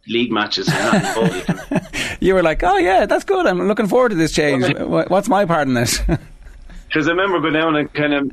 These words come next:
Speaker 1: I was down in Langton's and I was mimicking him and exactly what he says. And, uh, so a few of the lads, and they weren't laughing, but I was laughing. But, uh, two months later, I suppose I wasn't.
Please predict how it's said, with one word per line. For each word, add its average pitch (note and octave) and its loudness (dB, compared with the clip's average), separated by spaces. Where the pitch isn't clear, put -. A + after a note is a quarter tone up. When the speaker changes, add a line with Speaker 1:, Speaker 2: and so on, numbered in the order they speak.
Speaker 1:
I D3 0
was D3 0
down D#3 0
in C#3+ 0
Langton's D3 0
and C#3 -2
I C#3 0
was C3 0
mimicking C#3+ 0
him B2 0
and C#3 0
exactly C#3+ 0
what C3+ 0
he C3+ -2
says. D3 -2
And, B2+ 0
uh, B2+ 0
so D#3+ -2
a D3+ 0
few E3 2
of E3 2
the D3+ 2
lads, D#3 -2
and C3 -2
they F3 4
weren't D#3 0
laughing, C3 0
but B2 0
I D#3+ 2
was D3 -2
laughing. A2 -2
But, G#2+ -2
uh, A2+ 0
two E3 0
months C#3 -2
later, C#3 0
I A2 -2
suppose G#2+ -6
I G#2 -4
wasn't. G2+ -4